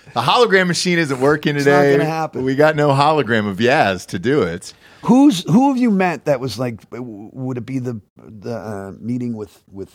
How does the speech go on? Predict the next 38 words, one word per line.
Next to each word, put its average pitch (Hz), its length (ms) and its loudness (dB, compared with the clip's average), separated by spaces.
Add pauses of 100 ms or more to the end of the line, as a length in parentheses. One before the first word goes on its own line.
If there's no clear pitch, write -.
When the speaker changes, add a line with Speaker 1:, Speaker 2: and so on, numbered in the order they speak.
(140)
Speaker 2:
um, 90 380 -14 (500)
Keith? 175 420 -2 (300)
Speaker 1:
Keith, 110 260 0
yeah. 90 200 0 (160)
Speaker 2:
That 143 160 -2
was 131 100 -8
Speaker 1:
That's 147 220 2
Speaker 2:
the 185 40 -2
Speaker 1:
my 185 100 6
number 170 180 2
Speaker 2:
top 160 160 6
Speaker 1:
one 151 100 4
in 143 120 0
life. 110 460 -2
Speaker 2:
Yeah. 120 400 -6
Speaker 1:
In 127 160 -4
life. 90 360 -8 (160)
A 104 60 -4
hundred 147 260 0
percent 127 440 -4
in 120 200 -4
life 113 260 -2
where 107 80 -4
you're 101 120 -2
just 95 140 -8
like, 92 120 -8
"Shit." - 280 -10 (160)
You 107 120 -2
know 143 80 2
who 143 100 0
two 131 240 -2
was? 185 340 -6 (540)
Speaker 2:
Who? 110 300 -6
Speaker 1:
Tom 101 220 -6
Cruise. 92 420 -8 (800)
Speaker 2:
Oh 135 160 -4
my 95 140 -10
gosh. 101 500 -16